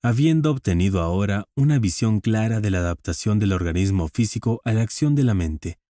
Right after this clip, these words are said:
debemos darnos cuenta de que la mente misma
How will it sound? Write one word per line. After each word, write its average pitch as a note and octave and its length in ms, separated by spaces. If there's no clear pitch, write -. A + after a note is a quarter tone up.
debemos D3+ 420
darnos B2 420
cuenta C3 340
de B2 120
que - 80
la F2 120
mente G2+ 340
misma A2+ 460